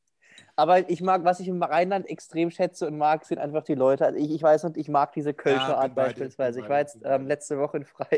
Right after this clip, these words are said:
Speaker 1: in Frankfurt und hab mir da meinen Tennisschläger tatsächlich weggebracht zum Bespannen und da war ein Kölscher, der hieß klassisch Jupp. <laughs> Und,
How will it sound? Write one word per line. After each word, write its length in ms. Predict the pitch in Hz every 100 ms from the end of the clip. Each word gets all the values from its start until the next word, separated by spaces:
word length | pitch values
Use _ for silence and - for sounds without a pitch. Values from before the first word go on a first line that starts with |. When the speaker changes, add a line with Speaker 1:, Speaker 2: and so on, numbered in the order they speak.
| 147
Speaker 1:
in 300 | 139 135 131
Frankfurt 520 | - 135 143 170 170
und 120 | 143
hab 140 | 147
mir 120 | 147 139
da 300 | 143 139 139 _ _ _ _ _
meinen 200 | - 143
Tennisschläger 560 | 139 180 190 - 135 135
tatsächlich 400 | 139 131 139 135
weggebracht 460 | 131 131 143 139 -
zum 180 | 135
Bespannen 360 | 131 - 135 143
und 80 | 139
da 80 | 135
war 100 | 135
ein 140 | 135
Kölscher, 600 | - 156 156 - 170 - -
der 100 | 143
hieß 340 | - 190 -
klassisch 420 | - 135 165 170 -
Jupp. 240 | 147 208 _ _
<laughs> 140 | - - _ _ - - 190 -
Und, 400 | 175 175 175